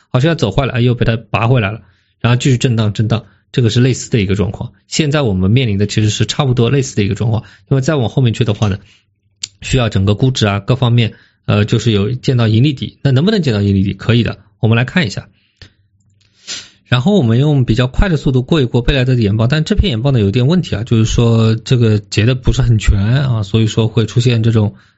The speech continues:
呃，文字显示不均衡的这个，这种状况。那这里我们就稍微忍一忍啊，因为大部分都是这样子的。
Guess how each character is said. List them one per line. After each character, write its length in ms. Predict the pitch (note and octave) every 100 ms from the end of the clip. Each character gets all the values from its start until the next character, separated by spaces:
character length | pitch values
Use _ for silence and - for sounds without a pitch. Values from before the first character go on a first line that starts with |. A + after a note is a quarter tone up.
| _
呃， 100 | G#2
文 160 | G#2 A#2+
字 100 | B2+
显 240 | A#2+ G2+
示 320 | - C3 A2+
不 320 | G#2 - -
均 180 | - E3
衡 140 | F#3+ A#2+
的 80 |
这 140 | G2 G2+
个， 80 | G2+
这 100 | G#2
种 160 | F#2
状 220 | - G#2
况。 180 | - A2 - _ _ _
那 380 | A2+ G#2+ G#2 F#2+
这 140 | -
里 100 | A2+
我 100 | G#2+
们 160 | F#2 G2+
就 180 | A#2 G#2
稍 140 | A#2
微 100 | B2
忍 180 | G#2+ E2
一 60 | F#2+
忍 160 | E2+
啊， 120 | E2 F2+
因 120 | G#2
为 100 | F#2+
大 220 | - B2
部 80 | G2
分 180 | G2+ F#2+
都 100 | A2
是 80 |
这 140 | G2+ A#2+
样 100 | -
子 100 |
的。 60 | -